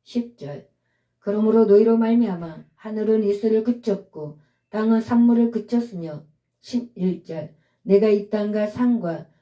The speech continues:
곡물과 새 포도주와 기름과 땅의 모든 소산과 사람과 가축과 손으로 수고하는 모든 일에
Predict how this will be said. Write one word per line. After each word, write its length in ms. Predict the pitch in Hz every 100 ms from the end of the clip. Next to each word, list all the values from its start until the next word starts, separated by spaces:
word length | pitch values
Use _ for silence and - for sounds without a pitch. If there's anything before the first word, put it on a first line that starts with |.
| _
곡물과 600 | - 202 226 226 208 180
새 260 | 180 247 247
포도주와 640 | 247 240 233 175 165 156 143 _ _
기름과 600 | 190 190 190 170 156 -
땅의 280 | 202 208 208
모든 340 | 180 196 202
소산과 720 | 202 247 240 233 185 160 156 - _ _
사람과 520 | - 233 233 240 226 226
가축과 800 | 180 - 196 - - 165 156
손으로 460 | - 208 208 202 202
수고하는 460 | 202 233 214 220 180
모든 460 | 190 196 202 -
일에 420 | 202 214 160 151